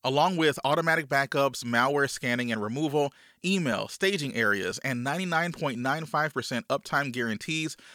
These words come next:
W P X is the exclusive web host for the Blogger Evolution podcast. Our friends over at W P X Hosting want you to join the family as well. For a limited time, you can enjoy a fifty percent discount on the first month of hosting,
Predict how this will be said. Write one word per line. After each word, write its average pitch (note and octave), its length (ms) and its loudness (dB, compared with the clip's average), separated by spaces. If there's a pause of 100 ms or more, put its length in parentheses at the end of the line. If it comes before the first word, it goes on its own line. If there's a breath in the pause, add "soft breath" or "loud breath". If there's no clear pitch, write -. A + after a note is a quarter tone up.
(180 loud breath)
W F3 300 2
P F#3+ 220 -2
X C#3 240 -2
is C3+ 160 -2
the - 240 -12
exclusive F#3+ 800 -4
web C3 320 0
host D#3+ 320 -2
for A2 100 -2
the F#2 80 -2
Blogger A#2 360 -2
Evolution G#2 420 -4
podcast. G2+ 640 -4 (340 loud breath)
Our F3 140 4
friends F#3 300 0
over D#3 260 2
at C#3 80 2
W D3 240 -2
P D#3 180 -4
X C3 200 -2
Hosting C#3+ 420 -6
want D3+ 240 -2
you F3 80 -2
to D#3 80 -4
join C#3+ 300 -6
the C#3 80 -6
family C#3 340 -4
as B2+ 100 -4
well. D#3 320 -2 (400 loud breath)
For C#3+ 200 2
a B2+ 40 4
limited F#3 360 2
time, B2+ 420 0
you C#3 140 -8
can F#3+ 120 -4
enjoy C#3+ 400 0
a A#2 120 -2
fifty G3+ 420 -2
percent D#3 460 -4
discount B2+ 560 0
on A2+ 100 0
the - 80 -4
first E3+ 340 -2
month C#3+ 220 -4
of D3 120 -4
hosting, - 500 -4